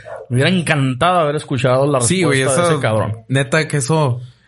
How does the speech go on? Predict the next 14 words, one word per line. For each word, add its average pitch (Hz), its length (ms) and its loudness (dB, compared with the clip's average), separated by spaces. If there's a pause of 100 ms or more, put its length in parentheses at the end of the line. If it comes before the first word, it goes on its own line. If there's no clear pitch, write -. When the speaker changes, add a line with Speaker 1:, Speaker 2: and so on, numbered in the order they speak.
(180)
Speaker 2:
o 127 100 0
sea, 147 160 2
y 160 140 2
más 160 220 2
como 208 180 0
esas, 220 200 0
güey, 160 180 0
por 139 140 0
ejemplo, 147 520 0 (480)
¿por 165 160 0
qué - 80 2
sus 214 220 -2
horarios 226 320 0
estelares 170 680 0